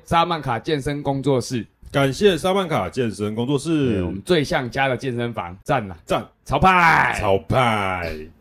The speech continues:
Speaker 2: 烂死了。<laughs> 都多久了，这边超派。
Speaker 1: 我就想玩一下欸。
Speaker 2: <laughs> 真的很烂欸。欸，不是啊，你知道今天礼拜几？
Speaker 1: 今天礼拜二啊。
Speaker 2: 你不是通常都是礼拜六约我录音，而且上个礼拜我一直没有接到你电话，想说你可能就是课程很忙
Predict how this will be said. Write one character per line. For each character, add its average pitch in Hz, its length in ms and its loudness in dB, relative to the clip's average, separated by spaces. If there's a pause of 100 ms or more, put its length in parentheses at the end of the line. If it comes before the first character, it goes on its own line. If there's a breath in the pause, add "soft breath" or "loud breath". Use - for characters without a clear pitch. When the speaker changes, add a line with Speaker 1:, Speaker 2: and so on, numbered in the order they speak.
(440)
Speaker 2:
烂 104 240 -6
死 101 560 -10
了。 170 760 4
<laughs> - 40 -16
都 208 160 8
多 175 400 4
久 131 400 8
了， 139 160 6
这 165 60 0
边 190 180 4
超 156 320 0
派。 139 560 -2
Speaker 1:
我 123 100 -2
就 170 140 -4
想 160 180 -2
玩 110 160 -10
一 120 60 -12
下 139 240 -2
欸。 98 160 -10 (180)
Speaker 2:
<laughs> - 220 -20
真 180 100 -6
的 180 60 0
很 117 240 -4
烂 120 300 -2
欸。 85 260 -8 (140)
欸， 175 100 -2
不 143 140 -4
是 - 160 -10
啊， 147 80 0
你 120 60 -6
知 117 60 -4
道 127 60 -2
今 120 100 -4
天 107 80 -4
礼 104 60 -4
拜 - 20 -18
几？ 90 100 -16 (460)
Speaker 1:
今 147 80 -4
天 175 300 -4
礼 120 100 -12
拜 113 120 0
二 135 100 -2
啊。 120 140 -6 (500)
Speaker 2:
你 135 80 -8
不 127 140 -2
是 202 100 0
通 220 140 4
常 170 80 2
都 175 120 0
是 180 120 -2
礼 175 160 -4
拜 143 220 0
六 131 180 2
约 120 100 0
我 107 160 2
录 107 260 -4
音， 82 240 -14
而 160 120 -6
且 175 100 -2
上 156 220 -2
个 123 100 -4
礼 92 180 -10
拜 135 120 -4
我 110 160 -4
一 - 20 -2
直 139 160 -2
没 110 100 0
有 113 80 2
接 110 160 -8
到 117 140 -4
你 95 60 -10
电 117 100 -6
话， 117 80 -4
想 107 80 -4
说 110 140 -4
你 110 80 -4
可 101 80 -4
能 90 100 -6
就 104 80 -6
是 113 140 -6
课 123 180 -4
程 90 280 -8
很 85 100 -10
忙 80 280 -14